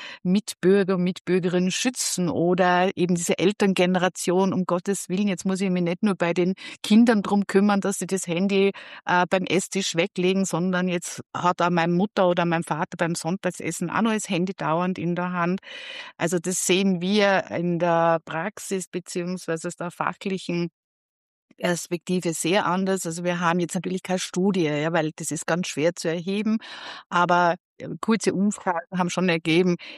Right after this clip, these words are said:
dass es maximal Einzelfälle sein können, äh, was aber sehr n-, trotzdem notwendig ist, dass in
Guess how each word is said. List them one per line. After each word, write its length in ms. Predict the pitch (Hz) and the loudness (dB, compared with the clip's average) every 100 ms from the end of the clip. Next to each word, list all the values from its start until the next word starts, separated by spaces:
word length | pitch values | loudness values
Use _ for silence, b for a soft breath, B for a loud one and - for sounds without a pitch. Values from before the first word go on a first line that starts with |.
| B - | B -4
dass 180 | 170 | -2
es 260 | 151 165 - - _ _ _ - | -2 -2 -6 -14 _ _ _ -2
maximal 640 | 190 185 175 - 233 202 - | 2 2 2 0 0 0 0
Einzelfälle 640 | 170 214 - 180 147 151 | -2 -2 -6 -4 -4 -2
sein 400 | - 160 151 170 | -4 -4 -2 -4
können, 600 | 175 165 151 165 160 170 B B B B - | -4 -2 0 0 0 -2 B B B B -4
äh, 380 | 165 165 165 160 | 0 4 2 0
was 360 | 143 156 180 - | -2 0 0 0
aber 120 | 185 | -4
sehr 200 | 175 170 | -2 -2
n-, 280 | 160 156 147 - _ | -2 -2 -4 -6 _
trotzdem 500 | - 339 - 214 175 | -8 -8 -6 -6 -2
notwendig 520 | 165 170 165 165 165 | 0 0 -2 -4 -4
ist, 180 | 175 170 | -4 -4
dass 100 | 165 - | -6 -2
in 100 | 240 | 2